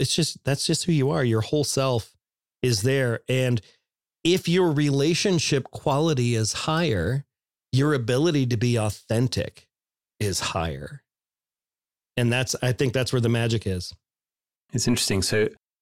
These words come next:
Speaker 2: there's a huge narrative at the moment around improving well-being at work and creating
Speaker 1: Mm-hmm.
Speaker 2: more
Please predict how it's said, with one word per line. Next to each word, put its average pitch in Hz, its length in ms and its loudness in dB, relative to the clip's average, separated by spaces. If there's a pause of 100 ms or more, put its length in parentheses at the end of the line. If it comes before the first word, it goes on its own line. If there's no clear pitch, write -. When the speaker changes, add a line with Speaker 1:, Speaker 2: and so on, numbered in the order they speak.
(1040)
Speaker 2:
there's 120 140 2
a 110 60 2
huge 123 440 0
narrative 104 480 0
at 110 60 0
the 120 80 0
moment 92 420 0
around 85 560 -2 (500)
improving 95 1000 0
well-being 87 480 0
at 85 100 -6
work 80 320 -6 (300)
and 82 340 -4
creating 92 380 0
Speaker 1:
Mm-hmm. 87 100 4
Speaker 2:
more 85 400 0